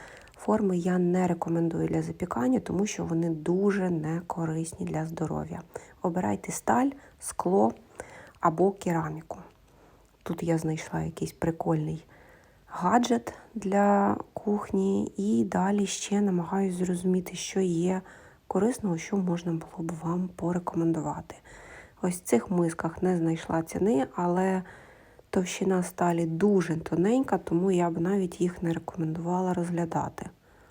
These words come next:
Багато посуду, багато чашок, різних органайзерів.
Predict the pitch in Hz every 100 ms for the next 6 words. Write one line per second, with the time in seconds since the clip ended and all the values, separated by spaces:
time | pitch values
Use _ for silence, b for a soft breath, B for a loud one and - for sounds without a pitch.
0 | b b _ - 190 196 190 190 185 165
1 | 165 - - 240 262 - 214 202 B B
2 | B B B _ - 190 190 180 180 165
3 | - 208 233 269 - 233 - B B B
4 | B B - 202 202 190 175 - - 196
5 | 175 175 165 156 156 190 220 247